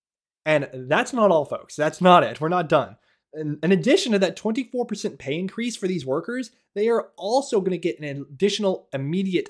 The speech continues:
eleven thousand dollar payout, each and every one, as soon as this deal is ratified. So imagine, imagine you got, uh, not only a twenty-four percent increase in your wage, but you also just get eleven thousand dollar,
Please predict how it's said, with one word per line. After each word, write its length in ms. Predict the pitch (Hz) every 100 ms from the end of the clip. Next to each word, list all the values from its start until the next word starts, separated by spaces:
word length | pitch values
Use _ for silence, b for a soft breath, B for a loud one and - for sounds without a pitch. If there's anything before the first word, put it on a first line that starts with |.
| -
eleven 600 | 139 131 143 185 214 202 _ -
thousand 580 | 185 196 196 196 196 156
dollar 340 | 135 139 139
payout, 420 | 135 156 143 107 -
each 240 | 190 190 175
and 100 | 147
every 240 | 143 139
one, 340 | 123 117 95 _ -
as 120 | 147
soon 160 | - 156
as 140 | 147
this 180 | 139 127
deal 300 | 139 143 135
is 120 | 127
ratified. 500 | 110 107 110 - 127 - _ b b b
So 180 | - 196
imagine, 640 | 175 190 247 247 233 214 - _ _ _
imagine 720 | 160 165 165 196 196 196 180 147
you 140 | 165
got, 420 | 151 160 143 131 _ 156 -
uh, 100 | 156
not 220 | 156 175
only 260 | 151 170 151
a 60 | 120
twenty-four 500 | 151 151 151 143 135
percent 380 | - - 143 131
increase 440 | 127 120 156 147
in 160 | 127 123
your 140 | 110
wage, 400 | 110 123 170 - b b -
but 140 | 147
you 80 | 147
also 180 | 156 196
just 260 | 175 -
get 300 | 170 156 - _ _ -
eleven 320 | 147 147 160 170
thousand 380 | 170 156 151
dollar, 460 | 135 143 139 127